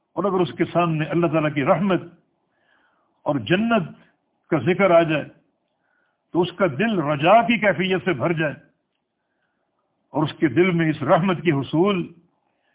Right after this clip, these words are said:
کی امید اور رجا پیدا ہو جائے، اور یوں ہی زندگی کا سفر اس کا جاری رہے خوف اور رجا کے ساتھ۔ اور نبی علیہ السلام کی حدیث سے یہ بات واضح ہوتی ہے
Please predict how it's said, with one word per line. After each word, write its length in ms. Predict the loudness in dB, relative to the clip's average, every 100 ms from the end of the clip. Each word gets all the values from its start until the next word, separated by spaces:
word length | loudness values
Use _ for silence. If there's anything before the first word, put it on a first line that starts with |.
| _ _ _
کی 80 | 4
امید 360 | 4 4 2 2
اور 80 |
رجا 320 | 0 2 4 4
پیدا 300 | 4 2 2
ہو 140 | 0
جائے، 220 | -2 -4 -8 _ _ _ _ _ _ _ _ _ _ _ -10
اور 120 | -6
یوں 260 | 0 2
ہی 240 | 2 0 -8 -10
زندگی 440 | -4 0 4 4
کا 100 | 2
سفر 280 | 0 -2 0
اس 120 | -2
کا 100 | -2
جاری 340 | -2 0 2 2
رہے 260 | 0 0 -6 -14 _ _ _ _ _ _ _ _ _
خوف 340 | -2 2 4 2
اور 100 | -2
رجا 300 | -2 0 0
کے 160 | -2
ساتھ۔ 240 | -10 -12 -18 _ _ _ _ _ _ _ _ _ _ _ _ _ _ _ _ _ _
اور 120 | -8
نبی 200 | -2 2
علیہ 100 | 2
السلام 320 | 2 0 0
کی 100 | -2
حدیث 300 | -2 0 0 0
سے 140 | -2
یہ 120 | -2 -2
بات 200 | -2 -2
واضح 260 | -2 0 0
ہوتی 340 | 0 0 -2
ہے 120 | -2